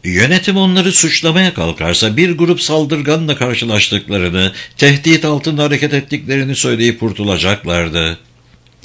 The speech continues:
Yardımcılar ve nöbetçi kapıcı başını Panev'in çektiği garip bir grubun yaklaştığını gördü.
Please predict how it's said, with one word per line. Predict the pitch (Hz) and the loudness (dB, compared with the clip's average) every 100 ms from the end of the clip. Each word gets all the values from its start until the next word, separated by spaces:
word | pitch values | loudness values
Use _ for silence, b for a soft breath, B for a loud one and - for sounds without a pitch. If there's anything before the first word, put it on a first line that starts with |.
| B B B B | B B B B
Yardımcılar | 95 131 170 196 185 196 196 185 | 2 2 4 2 2 4 2 2
ve | 175 | 0
nöbetçi | 165 160 156 151 175 | 2 2 0 0 -2
kapıcı | 90 85 92 101 | -2 -4 -2 -2
başını | 87 - 92 101 | -2 -2 -2 -2
Panev'in | 135 147 147 160 | 0 2 2 0
çektiği | 143 143 143 147 147 | 0 0 -2 0 0
garip | 117 135 165 143 | 2 0 0 0
bir | 143 | -2
grubun | 120 131 131 131 | -2 -2 -2 -2
yaklaştığını | 120 107 107 104 104 - 98 90 | 0 0 0 0 0 0 0 0
gördü. | 90 85 80 78 78 | 0 -2 -2 -4 -4